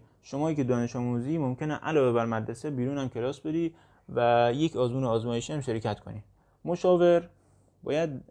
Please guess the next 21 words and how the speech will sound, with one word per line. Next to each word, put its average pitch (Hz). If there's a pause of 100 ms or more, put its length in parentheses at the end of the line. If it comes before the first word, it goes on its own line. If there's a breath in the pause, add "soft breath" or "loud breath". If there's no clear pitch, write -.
(160)
یک 151
برنامه‌ای 123
به 147
شما 135
ارائه 127
بده 127
که 123
در 113
درجهٔ 113 (100)
اول 135 (400 soft breath)
شما 139
با 143
اون 147
برنامه 123
راحت 117
باشی -
و 123
در 123
درجهٔ 117
دوم 127 (340 soft breath)
باید 160